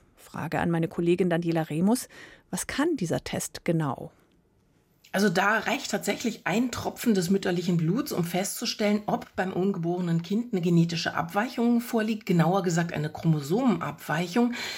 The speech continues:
Speaker 2: Äh, wir Menschen haben sechsundvierzig Chromosomen, die treten eigentlich paarweise auf.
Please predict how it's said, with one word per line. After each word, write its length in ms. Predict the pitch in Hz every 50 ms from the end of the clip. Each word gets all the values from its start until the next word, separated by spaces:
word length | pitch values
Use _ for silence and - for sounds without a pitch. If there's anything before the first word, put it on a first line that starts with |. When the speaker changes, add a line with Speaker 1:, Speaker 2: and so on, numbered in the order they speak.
| - - - -
Speaker 2:
Äh, 140 | - 185 170
wir 120 | 170 180 196
Menschen 480 | 180 156 175 214 - - 262 233 196
haben 320 | 185 180 185 196 208 202 185
sechsundvierzig 880 | 156 139 170 170 170 - - 202 175 170 190 175 170 - - 160 -
Chromosomen, 680 | - - 156 151 147 143 135 147 170 202 247 294 294 233
die 180 | 196 180 170
treten 460 | 170 - - 175 175 170 175 170 170 -
eigentlich 580 | 127 131 156 170 208 202 165 160 151 - -
paarweise 720 | - 175 185 220 262 240 180 170 170 160 156 156 151 - -
auf. 340 | 147 151 175 240 - -